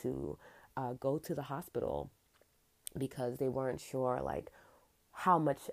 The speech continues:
I took and, like, how that was gonna affect my stomach, you know, with me having an autoimmune disease as well. Um, and I wasn't able to, like, throw everything up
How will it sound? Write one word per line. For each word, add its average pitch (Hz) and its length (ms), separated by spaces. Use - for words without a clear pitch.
I 135 140
took - 480
and, 143 260
like, 131 140
how 139 160
that 135 100
was 139 80
gonna 127 180
affect - 300
my 139 100
stomach, 175 560
you 165 80
know, 143 200
with 139 200
me 135 60
having 127 280
an 127 80
autoimmune 127 440
disease 123 260
as - 140
well. 143 540
Um, 131 600
and 147 140
I 131 160
wasn't 135 480
able 127 260
to, - 100
like, 55 280
throw 131 300
everything 123 500
up - 240